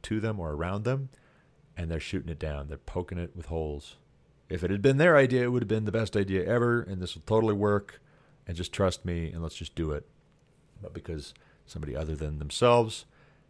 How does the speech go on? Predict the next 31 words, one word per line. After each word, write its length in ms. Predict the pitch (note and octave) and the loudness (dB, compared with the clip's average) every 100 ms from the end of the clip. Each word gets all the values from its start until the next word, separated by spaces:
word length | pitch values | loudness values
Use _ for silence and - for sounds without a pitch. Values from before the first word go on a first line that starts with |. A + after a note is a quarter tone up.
| _ _ - | _ _ -8
might 220 | F2 - | -8 -6
get 180 | - - | -10 -6
credit 320 | A2 G#2+ F#2 | 0 0 -2
for 220 | - F#2 | -2 -2
it, 100 | F2 | -2
they 80 | F2+ | -6
have 240 | D#2+ D#2 | -6 -6
to 80 | - | -10
poke 220 | - D2+ | -10 -8
holes 260 | - E2+ D#2 | -4 -4 -2
in 120 | D#2+ | -4
it 140 | D#2 - | -6 -8
until 600 | E2 D2 G2+ F2 D2 D2 - _ _ _ _ _ _ | -12 -2 0 2 0 -4 -12 _ _ _ _ _ _
it 120 | F2+ | -6
either 240 | D#2+ D#2 D2 | -4 -6 -6
dies, 720 | D2+ F#2+ F#2 A2 A#2+ - - _ _ _ _ _ _ - | -2 -2 0 -2 -4 -12 -16 _ _ _ _ _ _ -10
it 100 | E2+ | -6
either 180 | D#2+ D#2+ | -4 -6
bleeds 420 | D2 G2 G#2 - | -4 -2 -2 -4
to 80 | - | -4
death, 440 | F#2 F#2+ G#2 - - _ _ _ _ _ _ _ _ _ _ - | -2 -2 -4 -12 -20 _ _ _ _ _ _ _ _ _ _ -14
the 60 | |
death 240 | E2 E2+ - | -8 -8 -8
of 80 | |
a 60 | D2+ | -10
thousand 420 | - E2+ E2 D#2+ | -6 -4 -4 -6
paper 220 | - E2+ | -8 -10
cuts, 320 | F2+ F#2 G2+ - | -8 -8 -8 -4
or 440 | - G#2 D#2+ A2 A2 _ _ _ _ _ _ - _ _ _ _ _ - | 2 4 4 0 -8 _ _ _ _ _ _ -20 _ _ _ _ _ -16
they're 240 | E2 E2+ D#2+ | -6 -4 -4
able 380 | D#2+ D#2+ D#2 | -4 -8 -10